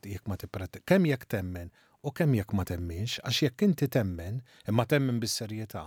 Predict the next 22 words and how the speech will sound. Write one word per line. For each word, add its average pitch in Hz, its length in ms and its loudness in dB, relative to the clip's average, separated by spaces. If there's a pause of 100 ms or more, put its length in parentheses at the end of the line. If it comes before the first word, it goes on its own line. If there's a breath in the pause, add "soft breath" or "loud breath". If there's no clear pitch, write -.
(500 soft breath)
tittamel 101 460 4
ċertu 98 380 -2
għażliet 92 500 -2
fuq - 140 -8
il-post - 340 -4
tax-xogħol, 101 600 -2 (240 loud breath)
fil-familja, 101 800 -2
eċetera, - 320 -6
eċetera. - 220 -8
U 165 100 6
jekk 208 240 6
ma 131 100 4
temminx 120 540 0
ukoll 190 340 -2
se 110 140 -4
tagħmel 95 400 -4
ċertu 107 340 -4
għażliet 92 540 -6 (540 loud breath)
fil-ħajja 92 520 0
tiegħek, 110 400 -4
vuol 151 160 -2
dire, 143 240 4